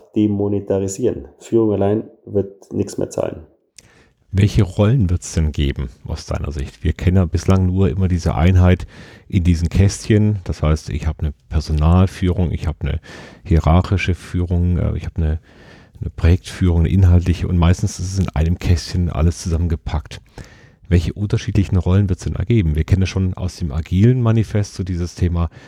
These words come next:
Speaker 2: dass so einer, der begleitet als Scrum Master diesen Prozess, aber der ist kein Teamleiter mehr. Siehst du noch andere Rollen, die dazukommen? Und wie heißen die in deinem internen Sprachgebrauch?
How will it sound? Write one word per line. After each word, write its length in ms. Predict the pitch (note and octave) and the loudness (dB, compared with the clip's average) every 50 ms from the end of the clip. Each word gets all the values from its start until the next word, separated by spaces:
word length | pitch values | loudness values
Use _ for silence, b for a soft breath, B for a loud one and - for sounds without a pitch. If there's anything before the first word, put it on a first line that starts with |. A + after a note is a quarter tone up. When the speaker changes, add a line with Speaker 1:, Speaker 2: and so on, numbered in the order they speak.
| B B B | B B B
Speaker 2:
dass 180 | - D#2+ - | -12 -10 -8
so 180 | - D2 D2+ - _ _ | -8 -8 -8 -10 _ _
einer, 300 | - - E2 E2 D#2+ D#2+ | -8 -4 -2 -2 -2 -2
der 200 | D2 - D2 D2 - _ _ _ | -4 -4 -8 -8 -8 _ _ _
begleitet 840 | - D2+ - - E2 D#2+ D#2 D#2 E2 F2 G2 G#2 - C#3+ C#3 - - | -18 -8 0 2 4 4 4 4 4 4 2 2 2 2 0 0 0
als 200 | - D2+ E2 - | 0 0 0 0
Scrum 420 | - _ - - E2 D#2+ F#2 G#2+ B2 | -2 _ -8 -4 -2 -2 0 0 0
Master 600 | B2 A#2+ A#2+ B2 A#2+ - - - C3 B2 A#2+ A2+ - - | 2 2 2 2 0 -2 -2 -2 -2 0 0 -2 -4 -4
diesen 220 | - F#2+ F2+ E2+ | -4 -2 -2 -4
Prozess, 560 | - - - - - - - G2 A#2 - - - B B B B B B B B B | -4 -4 -8 -8 -6 -2 0 0 0 0 -4 -14 B B B B B B B B B
aber 160 | - G2+ F2 F#2+ | -2 0 2 2
der 80 | F2 | 0
ist 80 | F#2 - | 0 0
kein 160 | - F#2 D#2+ | 0 0 0
Teamleiter 440 | - - D3 A#2 E2+ D2+ D2+ - D#2+ | 2 2 2 2 2 2 0 0 -2
mehr. 240 | D#2+ D#2 D2+ D2 D2 - b b b b b b b b b b _ | -2 -2 -4 -4 -6 -12 b b b b b b b b b b _
Siehst 240 | - - A2+ - - | -2 -2 0 0 0
du 40 | C#3 | -2
noch 120 | B2+ A2+ | -2 0
andere 340 | G#2 G#2 A2 G#2+ G2+ G2 F#2 | 0 0 2 4 4 4 4
Rollen, 340 | E2+ D#2+ E2+ E2 D#2+ E2+ E2+ | 2 2 0 2 2 2 2
die 80 | D#2+ E2 | 2 2
dazukommen? 640 | E2 D#2+ - - - D#2 - - D2+ - D2 D2+ - _ _ - | 0 0 0 -2 -10 -12 -10 -10 -10 -8 -8 -12 -12 _ _ -10
Und 140 | G#2 - | -6 -2
wie 80 | - F2 | 0 0
heißen 340 | D2+ F2 G2+ A#2+ - - F2 D#2 | 2 4 2 2 2 0 -2 -2
die 120 | D#2 C#2+ | -2 -2
in 120 | D2+ D#2 | -4 -2
deinem 340 | D#2 D#2+ D#2+ D#2+ D#2+ D#2+ D#2 D2+ _ _ _ _ | -2 0 0 2 0 0 -4 -8 _ _ _ _
internen 360 | - G2+ G2 F2 F#2+ F2 F2 D#2+ | 0 2 2 4 4 2 2 0
Sprachgebrauch? 720 | - - - F2 E2+ - - F2 - - - D#2+ D#2+ - | -6 -6 -4 -4 -4 -2 -4 -6 -6 -6 -8 -10 -10 -10